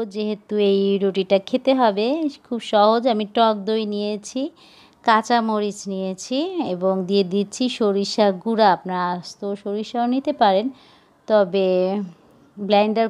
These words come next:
করব আমি। এখন দিয়ে দিচ্ছি গোলমরিচের গুঁড়া এক চা চামচ পরিমাণ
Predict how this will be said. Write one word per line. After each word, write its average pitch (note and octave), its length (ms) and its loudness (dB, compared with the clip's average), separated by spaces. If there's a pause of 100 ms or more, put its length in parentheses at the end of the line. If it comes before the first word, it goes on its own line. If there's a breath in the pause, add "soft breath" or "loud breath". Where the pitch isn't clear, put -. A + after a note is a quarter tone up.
করব F#3+ 200 -4 (160)
আমি। G3 180 -6 (500 soft breath)
এখন A3+ 300 0
দিয়ে A3 200 0
দিচ্ছি A3 180 -4 (120)
গোলমরিচের G#3 720 -2
গুঁড়া F#3+ 200 4 (100)
এক F#3 140 -4
চা F#3 160 2
চামচ F#3 300 -2 (140)
পরিমাণ G3 500 -2